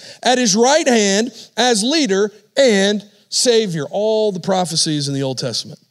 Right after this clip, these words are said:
These dudes knew all the prophecies, and they knew somebody was coming.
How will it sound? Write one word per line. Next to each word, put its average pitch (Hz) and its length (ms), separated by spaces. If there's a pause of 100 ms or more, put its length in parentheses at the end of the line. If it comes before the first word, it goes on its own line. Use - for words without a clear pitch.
(360)
These 196 180
dudes 165 240
knew 165 220
all 180 180
the 175 80
prophecies, 131 880
and 165 100
they 180 60
knew 190 140
somebody 208 340
was 190 160
coming. 185 320